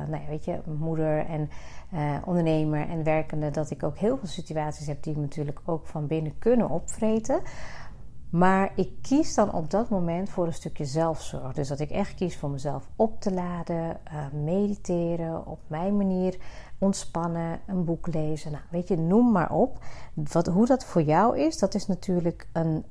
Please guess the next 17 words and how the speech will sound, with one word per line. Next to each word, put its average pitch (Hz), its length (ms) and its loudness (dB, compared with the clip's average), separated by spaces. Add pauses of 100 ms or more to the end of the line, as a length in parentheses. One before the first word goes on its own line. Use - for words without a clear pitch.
eh, 151 440 -2
situatie 165 760 0
ho-, 156 120 -2 (200)
wat 156 140 0
je 160 80 4
zelf, 165 280 2
voor 165 120 0
jezelf 165 340 2
kan 139 140 -6
gaan 139 160 -6
uitzoeken. 202 480 0 (460)
Wat 180 420 4 (240)
ook 247 300 8
helpt 214 440 4
is - 420 -2 (140)
knuffelen. 196 540 6 (760)
Eh, 160 180 0